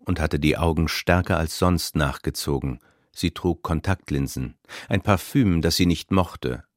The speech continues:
ein zu enges Kleid, eine Uhr und Ringe, die ihr nicht gehörten. Livio stürzte weinend auf sie zu und umarmte sie,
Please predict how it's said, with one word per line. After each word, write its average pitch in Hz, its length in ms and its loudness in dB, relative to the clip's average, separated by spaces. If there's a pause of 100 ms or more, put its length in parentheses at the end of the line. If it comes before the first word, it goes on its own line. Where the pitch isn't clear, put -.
ein 95 260 2
zu - 160 0
enges 107 300 0
Kleid, - 600 -2
eine 85 200 2
Uhr 104 340 6 (260)
und 73 160 -4
Ringe, 82 440 4 (200)
die 69 140 2
ihr 71 80 2
nicht 71 220 -4
gehörten. 65 580 -4 (800)
Livio 120 540 6
stürzte 104 560 0
weinend 92 340 4
auf 85 140 -2
sie - 220 -2
zu 101 440 -2 (240)
und 87 160 -2
umarmte 92 520 2
sie, 95 260 4